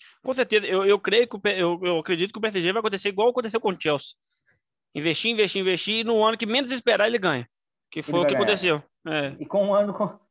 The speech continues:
Speaker 2: um ano que você tinha no ataque Drogba e Calu.
Speaker 1: É, eu
Speaker 2: Você
Speaker 1: acho
Speaker 2: vai
Speaker 1: que o
Speaker 2: sair campeão.
Speaker 1: <laughs> o Bertrand era o pôr de esquerda na final da Champions, hein?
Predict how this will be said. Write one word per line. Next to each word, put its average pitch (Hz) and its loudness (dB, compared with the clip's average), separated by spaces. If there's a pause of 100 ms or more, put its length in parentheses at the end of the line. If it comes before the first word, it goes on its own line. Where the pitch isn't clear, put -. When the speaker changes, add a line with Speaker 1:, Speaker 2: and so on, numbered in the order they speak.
(120)
Speaker 2:
um 180 -2
ano 208 -2
que 202 -14
você 202 -2
tinha 202 -6
no 190 -4
ataque 180 -2
Drogba 175 -2
e - -8
Calu. 165 -4 (680)
Speaker 1:
É, 214 4
eu 180 4
Speaker 2:
Você 185 4
Speaker 1:
acho - -
Speaker 2:
vai 214 4
Speaker 1:
que 208 -2
o 208 -6
Speaker 2:
sair 127 -4
campeão. 131 -8 (440)
Speaker 1:
<laughs> 190 4
o 190 2
Bertrand 190 2
era 247 6
o 190 0
pôr 202 0
de 190 -2
esquerda 180 2
na 160 2
final 147 -2
da 139 0
Champions, 131 -4
hein? 120 -8